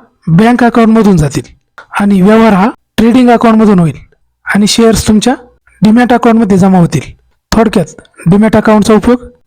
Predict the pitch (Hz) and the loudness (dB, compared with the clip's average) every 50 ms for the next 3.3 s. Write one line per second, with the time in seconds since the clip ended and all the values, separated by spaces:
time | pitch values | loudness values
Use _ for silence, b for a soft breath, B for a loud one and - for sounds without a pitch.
0 | _ _ _ - - - - 220 214 233 - - - - - _ - - 220 214 | _ _ _ -8 -6 -2 0 0 0 0 -2 -4 -8 -12 -10 _ -2 0 2 2
1 | 208 190 - 175 135 - - - _ _ _ _ _ _ _ _ - - - 202 | 2 0 0 -2 -4 -6 -10 -12 _ _ _ _ _ _ _ _ -14 -8 -4 -2
2 | 202 196 180 156 - - 202 208 214 233 233 226 226 220 - 226 220 208 - 220 | -2 -2 -2 -4 -6 -4 -4 -2 0 0 0 0 0 0 0 0 -2 0 0 0
3 | 214 185 226 262 277 - | 0 2 0 0 -2 -4